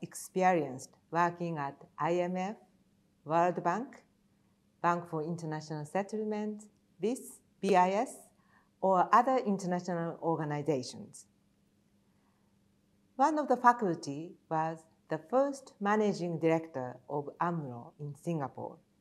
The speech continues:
Asian version of I M F. Another big feature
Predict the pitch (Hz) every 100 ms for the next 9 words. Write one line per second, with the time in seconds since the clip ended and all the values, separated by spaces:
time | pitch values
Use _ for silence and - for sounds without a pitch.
0 | _ _ _ _ _ 175 214 180 190 180
1 | 175 175 143 127 131 - 151 147 151 -
2 | - 143 135 135 135 123 - _ _ _
3 | _ _ _ _ _ _ _ _ _ _
4 | _ _ _ _ _ _ - 214 320 285
5 | 202 240 214 - 233 226 147 139